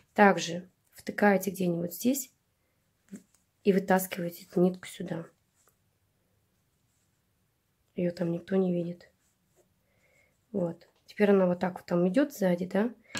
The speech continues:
И теперь вы можете здесь чуть-чуть натянуть, отрезать, и она туда исчезнет.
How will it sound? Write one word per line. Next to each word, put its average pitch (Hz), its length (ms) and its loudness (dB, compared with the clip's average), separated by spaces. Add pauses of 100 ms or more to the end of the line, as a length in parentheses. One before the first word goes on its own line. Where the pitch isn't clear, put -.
(360)
И - 600 -4
теперь 214 260 8
вы 208 80 10
можете 208 320 10
здесь 185 240 -2
чуть-чуть 208 340 -4
натянуть, 240 640 2 (520)
отрезать, 196 560 0
и - 20 2
она 196 120 2
туда 196 240 -4
исчезнет. 185 400 0